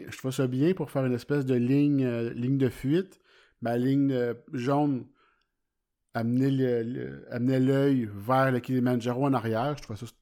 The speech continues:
super intéressant. J'ai aussi pris, euh, une autre photo. C'est un, c'est-tu le matin ou c'est le soir ? Je pense que c'est un coucher de soleil. Ouais, c'est un coucher de soleil avec, euh,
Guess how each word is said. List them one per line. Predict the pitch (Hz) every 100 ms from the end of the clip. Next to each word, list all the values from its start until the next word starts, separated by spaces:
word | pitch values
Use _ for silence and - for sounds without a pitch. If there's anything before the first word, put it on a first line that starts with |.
| _
super | - - 135
intéressant. | 131 123 107 98 147 - _ _ _ _ _ _ _ _ _ _ _ _ _ _ _
J'ai | 123 147
aussi | 160 -
pris, | - 180 233 233
euh, | 202 180 170 165 170 156
une | 151
autre | 180
photo. | - 160 147 185 196 185
C'est | 139 143
un, | 131 127 127 123 127 - _ _ _ _ _ _ _
c'est-tu | - 120 190
le |
matin | 165 131 135
ou | 180
c'est | 170
le | 120
soir ? | 110 131 143
Je | -
pense | 165
que | -
c'est | 131
un | 120
coucher | - - 160
de |
soleil. | - 120 120 139 135 120 _ _ _ _ _ _ _ - - - -
Ouais, | 147 147
c'est | 139
un |
coucher | 131 -
de | 185
soleil | 151 139 147 139
avec, | 113 117 - 117
euh, | 110 107 104